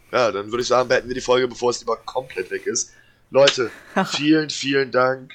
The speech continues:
Speaker 1: für die Support, für den Support auf Folge eins. Ballert genauso hart Folge zwei, äh, auf Spotify, auf, auf Google, auf, auf, äh, auf allen möglichen Streaming-Plattformen.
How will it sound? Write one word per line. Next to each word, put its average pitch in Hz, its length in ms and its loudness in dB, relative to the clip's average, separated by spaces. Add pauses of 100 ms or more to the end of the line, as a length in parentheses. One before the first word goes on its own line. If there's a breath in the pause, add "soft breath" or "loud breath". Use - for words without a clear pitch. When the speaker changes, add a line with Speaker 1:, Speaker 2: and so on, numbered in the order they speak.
Speaker 1:
für 117 340 -4
die 113 480 -6 (180)
Support, 127 680 2
für - 100 -12
den 113 140 -8
Support 120 520 -2 (320 soft breath)
auf - 120 -20
Folge 117 360 4
eins. 113 520 0 (480)
Ballert 131 600 4
genauso 113 600 -4
hart 113 300 -4
Folge 113 480 -2
zwei, 104 460 0 (480)
äh, 98 420 2
auf 90 140 -2
Spotify, 107 840 0 (400)
auf, 90 260 -4
auf - 180 -12
Google, 101 540 -4
auf, - 320 -4
auf, 85 200 -2 (800)
äh, - 40 -8
auf 73 400 -2
allen 113 220 4
möglichen 110 600 -4
Streaming-Plattformen. 104 1040 -6